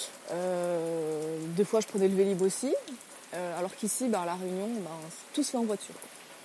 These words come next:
Et là, euh, pff, franchement, j'en ai un peu marre. Enfin, ça me saoule.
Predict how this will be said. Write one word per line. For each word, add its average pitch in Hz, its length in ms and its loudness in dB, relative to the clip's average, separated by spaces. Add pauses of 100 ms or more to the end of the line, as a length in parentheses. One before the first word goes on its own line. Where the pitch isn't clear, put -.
(880)
Et - 20 0
là, 202 300 2
euh, 180 160 2
pff, - 160 -14 (720)
franchement, 214 260 -4
j'en 180 180 -6
ai 190 40 -2
un 233 40 -2
peu 226 120 -2
marre. 190 260 -4
Enfin, 180 180 -8
ça 196 60 -6
me 190 80 0
saoule. 214 220 -6